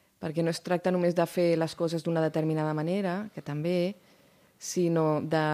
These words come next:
deixar que ell visqui en nosaltres. Nosaltres passem per aquesta porta que és Jesús, vol dir que nosaltres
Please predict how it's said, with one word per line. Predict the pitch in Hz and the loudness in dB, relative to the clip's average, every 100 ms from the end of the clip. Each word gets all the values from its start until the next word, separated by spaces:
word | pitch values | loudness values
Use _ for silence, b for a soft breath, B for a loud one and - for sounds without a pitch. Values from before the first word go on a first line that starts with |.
| 151 | 2
deixar | 151 - 196 | 2 2 0
que | 190 170 | 2 2
ell | 160 | 4
visqui | 156 151 190 | 2 0 0
en | 190 | 2
nosaltres. | 196 160 156 175 196 170 131 - - _ b b b _ _ | 2 2 0 0 -2 -2 -4 -14 -18 _ b b b _ _
Nosaltres | 165 165 160 175 - _ _ _ _ | -6 -4 -4 -4 -8 _ _ _ _
passem | - 151 - 180 175 | -8 -6 -2 -2 -2
per | 160 156 156 | -4 -4 -4
aquesta | 160 156 - 151 | -6 -8 -8 -4
porta | 175 180 185 175 | -2 -4 -6 -6
que | |
és | 160 | -4
Jesús, | 156 156 165 202 226 - - _ b b b b _ _ - | -4 -6 -6 -6 -8 -14 -20 _ b b b b _ _ -10
vol | 160 | -6
dir | 156 156 156 | -4 -4 -4
que | |
nosaltres | 170 156 160 156 170 175 185 - | -4 -4 -4 -4 -4 -4 -4 -8